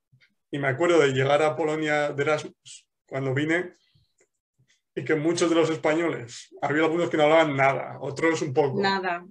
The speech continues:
Speaker 1: Y
Speaker 2: Mm.
Speaker 1: yo me podía comunicar más o menos bien gracias a eso, a N B A. Porque llevaba ya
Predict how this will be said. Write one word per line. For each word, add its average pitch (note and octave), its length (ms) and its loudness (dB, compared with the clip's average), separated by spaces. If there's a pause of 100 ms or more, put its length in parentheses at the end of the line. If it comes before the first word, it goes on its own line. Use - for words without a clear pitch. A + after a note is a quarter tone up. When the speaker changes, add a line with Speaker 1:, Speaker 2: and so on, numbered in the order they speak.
(140)
Speaker 1:
Y F#3+ 60 -14
Speaker 2:
Mm. F#3+ 120 -4
Speaker 1:
yo F3 160 4
me D#3 100 2
podía D3+ 300 4
comunicar D#3+ 520 0
más C#3 180 -4
o - 40 -6
menos D#3 200 -4
bien F3 420 -2
gracias D3+ 440 2
a D3 100 0
eso, - 300 -8 (320)
a C#3+ 100 -6
N C3+ 120 -4
B C#3 140 -2
A. B2+ 180 -8 (680)
Porque C#3+ 240 -4
llevaba C#3 380 4
ya E3 380 2